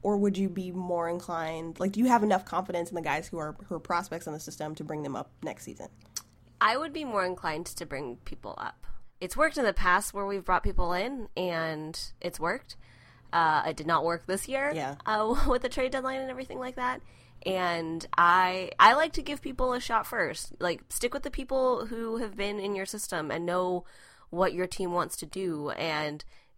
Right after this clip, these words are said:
Speaker 2: give them a go. If it doesn't work out, fine, but I don't see why you need to immediately bring in someone from the outside. Like, promote from, from within the company first,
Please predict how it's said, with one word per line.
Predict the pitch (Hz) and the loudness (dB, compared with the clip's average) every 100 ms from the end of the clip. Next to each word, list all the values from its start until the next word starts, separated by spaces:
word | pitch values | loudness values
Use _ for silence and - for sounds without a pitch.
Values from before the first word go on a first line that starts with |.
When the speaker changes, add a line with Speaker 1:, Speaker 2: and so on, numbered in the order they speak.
| - | -4
Speaker 2:
give | 196 190 | -2 -2
them | 208 | -2
a | 196 | 2
go. | 339 269 | 6 6
If | 185 | 4
it | 175 | 0
doesn't | 202 220 | -4 -2
work | 190 202 214 | 0 0 0
out, | 226 - | 0 -2
fine, | - 269 190 165 | 0 2 2 0
but | 165 | 0
I | - 170 | 0 0
don't | 165 196 | 0 -4
see | - 196 | -6 -6
why | 175 170 156 156 | 0 4 4 4
you | 165 | -2
need | 165 156 | -4 -4
to | - 156 | -4 -4
immediately | 160 156 151 156 160 | -4 -6 -6 -6 -6
bring | 156 151 147 | -6 -4 -4
in | - 143 143 151 - - - - _ _ _ - | -6 -6 -6 -10 -14 -20 -20 -20 _ _ _ -8
someone | - 190 165 165 | 0 2 2 0
from | 160 | -2
the | 156 143 | -2 0
outside. | - 160 196 | 0 2 2
Like, | 285 - | 2 2
promote | - 330 381 - | 4 8 6 4
from, | 320 269 | 0 -8
from | - 247 | -2 0
within | 233 240 208 | 0 -2 -4
the | |
company | 196 175 165 147 - | 0 -2 -2 -8 -10
first, | - - - - | -10 -8 -8 -10